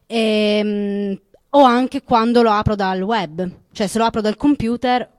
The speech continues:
posso fare la foto della schermata, perciò Signal non è sicuro. No, questo non è analogico, questo è digitale. Esatto.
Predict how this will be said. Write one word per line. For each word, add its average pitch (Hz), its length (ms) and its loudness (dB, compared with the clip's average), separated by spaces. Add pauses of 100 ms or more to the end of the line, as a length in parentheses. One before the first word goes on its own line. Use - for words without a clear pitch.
(140)
posso 247 580 -2
fare 196 280 -6
la 202 80 -2
foto 190 220 -10
della 185 160 -8
schermata, 180 600 -10
perciò 226 240 -14
Signal 262 500 -6
non 233 320 -2
è 233 140 0
sicuro. 180 720 -6 (2250)
No, 330 340 -6
questo 311 240 -6
non 233 140 0
è - 20 0
analogico, 208 500 -2
questo 311 220 -10
è 311 40 -8
digitale. 202 600 -10 (2000)
Esatto. 196 500 -20